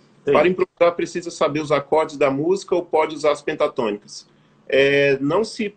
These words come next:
Speaker 2: não se baseie em penta-, pentatônica, porque você pode quebrar a cara, porque pode ser que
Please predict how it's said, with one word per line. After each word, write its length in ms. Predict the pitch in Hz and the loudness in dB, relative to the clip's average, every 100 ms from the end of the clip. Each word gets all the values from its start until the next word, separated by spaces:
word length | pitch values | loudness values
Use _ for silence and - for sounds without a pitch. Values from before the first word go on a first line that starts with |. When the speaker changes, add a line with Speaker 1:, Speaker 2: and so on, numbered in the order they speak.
| _ | _
Speaker 2:
não 260 | 139 160 208 | -4 0 0
se 220 | - 214 | -2 -6
baseie 440 | 175 175 143 170 | 2 2 2 0
em 60 | 185 | 0
penta-, 300 | 175 147 135 | 0 0 0
pentatônica, 880 | 127 - 156 156 135 143 165 160 139 | -2 -6 -4 0 0 0 0 -2 -6
porque 380 | - 135 - 147 | -6 -8 -6 -6
você 120 | - | -6
pode 240 | 160 151 | 0 0
quebrar 280 | - 151 143 | 2 2 4
a 40 | 160 | 2
cara, 300 | 139 131 123 | 2 2 0
porque 340 | - 117 - | -8 -10 -4
pode 260 | 143 147 143 | 0 0 0
ser 160 | - 160 | -4 -6
que 480 | 160 160 156 135 | -6 -2 0 -2